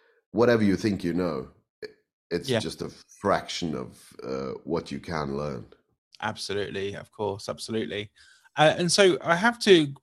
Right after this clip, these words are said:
Speaker 2: preface this next question with a, with a little bit of a, a subtext. So basically, I'm asking every guest who's been on the podcast in twenty twenty-three to, if I was to have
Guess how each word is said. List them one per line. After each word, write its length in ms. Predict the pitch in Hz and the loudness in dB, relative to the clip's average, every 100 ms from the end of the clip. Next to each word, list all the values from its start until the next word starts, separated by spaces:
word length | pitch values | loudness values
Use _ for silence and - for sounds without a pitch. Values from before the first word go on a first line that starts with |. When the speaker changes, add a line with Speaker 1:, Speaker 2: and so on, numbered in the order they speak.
| _ | _
Speaker 2:
preface 520 | 175 180 - 131 120 | 0 0 4 4 4
this 160 | 123 117 | -2 -4
next 180 | 120 110 | -4 -4
question 480 | 113 110 110 113 113 | -6 -4 -4 -4 -4
with 220 | 117 113 | -4 -4
a, 280 | 98 117 - | -2 -4 -2
with 180 | 127 117 | -4 0
a 100 | 127 | 0
little 260 | 117 127 120 | 2 2 2
bit 140 | 117 | -2
of 80 | 113 | -2
a, 120 | 113 | -2
a 80 | - | -4
subtext. 500 | - 120 - 104 - | -2 -2 -2 -4 -4
So 140 | - 120 | -4 2
basically, 500 | 147 151 - - 113 | 2 2 -2 -6 -4
I'm 140 | 120 | 0
asking 340 | 131 127 123 - | 0 0 -6 -6
every 520 | 156 151 156 139 127 | -6 -2 0 2 0
guest 340 | 117 123 - | -2 -2 -2
who's 100 | 117 | -6
been 140 | 110 117 | -8 -6
on 60 | |
the 60 | 113 | -4
podcast 420 | 110 113 - 107 | -4 -6 -6 -8
in 80 | 117 | -8
twenty 200 | 113 120 113 | -6 -6 -4
twenty-three 540 | 113 113 110 110 107 _ _ _ _ _ | -6 -4 -4 -4 -6 _ _ _ _ _
to, 380 | - 127 123 117 - | 0 2 2 -2 -4
if 180 | 160 190 | 2 6
I 120 | 190 | 6
was 200 | 185 - | 4 0
to 380 | - 143 131 - - | -2 -2 -2 -6 -10
have 520 | - 123 120 113 | -6 -2 -2 -2